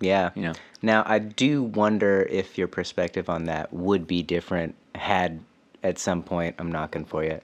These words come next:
Speaker 1: uh, the <laughs> Alan Stone Project fell apart and this is what you had to do.
Speaker 2: Yeah.
Speaker 1: Um, I mean, I don't think you're gonna be there anytime soon, and I don't hope that for you in any
Speaker 2: Right.
Speaker 1: way. But there is something really nice about having that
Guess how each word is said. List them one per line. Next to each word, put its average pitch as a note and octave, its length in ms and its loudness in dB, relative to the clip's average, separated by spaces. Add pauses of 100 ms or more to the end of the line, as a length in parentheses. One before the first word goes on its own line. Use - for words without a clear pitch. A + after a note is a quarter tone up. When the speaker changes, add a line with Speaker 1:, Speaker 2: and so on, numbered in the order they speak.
Speaker 1:
uh, G2+ 80 0
the G2 180 2
<laughs> - 20 4
Alan A2 280 2
Stone G#2 280 -2
Project G2 340 2
fell D3 280 8
apart A#2 460 6 (840)
and A2+ 140 6
this A#2 160 4
is G#2+ 160 2
what G#2 400 6
you F#2 160 0
had F#2 340 2
to F#2+ 100 -8
do. F#2+ 520 2 (160)
Speaker 2:
Yeah. F#2 240 0 (140)
Speaker 1:
Um, F2 500 2 (240)
I F2 60 0
mean, D#2+ 280 -2 (180)
I F#2 60 0
don't D#2+ 120 -4
think - 140 -10
you're D#2+ 60 -8
gonna D2 120 -6
be D2 160 -6
there D2 120 -4
anytime D2 380 -6
soon, D2 280 -8
and D2 100 -6
I D2+ 60 -4
don't D2+ 160 -6
hope - 280 -2
that D2 220 -2 (100)
for E2 160 -2
you D#2 300 -4
in E2+ 180 -4
any E2 160 -2
Speaker 2:
Right. E2+ 100 0
Speaker 1:
way. E2+ 220 -2 (260)
But A#2 140 2
there B2+ 140 8
is D#3+ 180 4
something C#3+ 500 2
really D3 240 6
nice E3 400 2 (120)
about G#2+ 240 6
having A2 400 2
that F#2+ 280 2